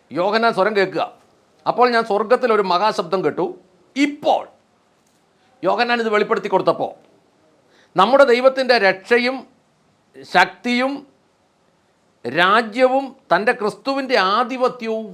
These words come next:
വന്നിരിക്കുന്നു എന്ന് പറഞ്ഞാൽ അതിന് മുമ്പ് എപ്പോഴോ വന്നു. യോഹന്നാൻ ഇത് വെളിപ്പെടുത്തി കൊടുക്കുമ്പോൾ വന്നിരിക്കുന്നു എന്നാണ് എഴുതിയേക്കുന്നത്. എന്ന് പറഞ്ഞാൽ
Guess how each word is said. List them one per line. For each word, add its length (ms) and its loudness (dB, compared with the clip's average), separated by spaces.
വന്നിരിക്കുന്നു 880 0
എന്ന് 120 -4
പറഞ്ഞാൽ 220 2
അതിന് 140 0
മുമ്പ് 220 2
എപ്പോഴോ 200 -2
വന്നു. 200 2
യോഹന്നാൻ 360 2
ഇത് 140 -2
വെളിപ്പെടുത്തി 440 0
കൊടുക്കുമ്പോൾ 360 0
വന്നിരിക്കുന്നു 840 -2
എന്നാണ് 200 2
എഴുതിയേക്കുന്നത്. 420 -2
എന്ന് 160 -6
പറഞ്ഞാൽ 240 -2